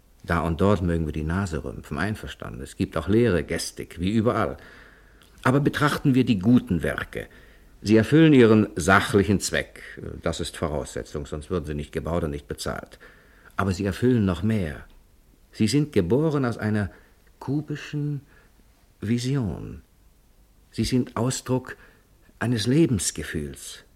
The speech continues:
Mit anderen Worten, gerade diese Architektur, die Ihnen so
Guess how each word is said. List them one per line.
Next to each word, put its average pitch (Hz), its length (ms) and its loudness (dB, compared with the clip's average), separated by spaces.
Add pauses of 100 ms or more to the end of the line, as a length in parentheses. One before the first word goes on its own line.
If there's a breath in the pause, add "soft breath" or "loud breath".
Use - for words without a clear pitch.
(600)
Mit 95 120 -6
anderen 107 320 2
Worten, 104 460 2 (1000 loud breath)
gerade 147 500 2
diese 160 340 2
Architektur, 131 720 2
die 87 160 2
Ihnen 143 300 4
so 120 380 4